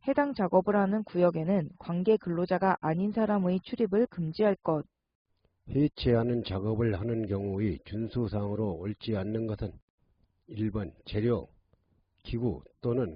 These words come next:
Speaker 2: 공구 등을 올리거나 내리는 경우에는 근로자로 하여금 닷줄,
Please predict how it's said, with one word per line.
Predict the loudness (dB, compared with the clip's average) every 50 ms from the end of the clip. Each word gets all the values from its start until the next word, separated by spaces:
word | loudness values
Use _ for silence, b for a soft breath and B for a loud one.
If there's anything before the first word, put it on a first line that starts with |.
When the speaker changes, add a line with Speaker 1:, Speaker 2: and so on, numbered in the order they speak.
| -12 -10
Speaker 2:
공구 | -8 -4 -2 -2 -2 0 -2 -2 -2
등을 | -2 -2 -2 -2 -2 -4 -6 -8 -10
올리거나 | -6 -4 -2 0 2 0 2 2 2 0 0 0 -2
내리는 | -4 -2 -2 0 0 0 2 2 0 0 -2
경우에는 | -4 -4 -4 -2 -2 -2 -2 -4 -4 -6 -8 -10 -16 -10
근로자로 | -4 -2 0 0 2 2 2 0 0 -2 -2 -2
하여금 | -2 -2 -2 -2 -2 -4 -6 -8 -10 _ _ _ _ _ _ _ _ _ _ _ _ _ _ _ _ _ -10
닷줄, | -6 -6 -6 -6 _ _ -2 0 0 0 0 -2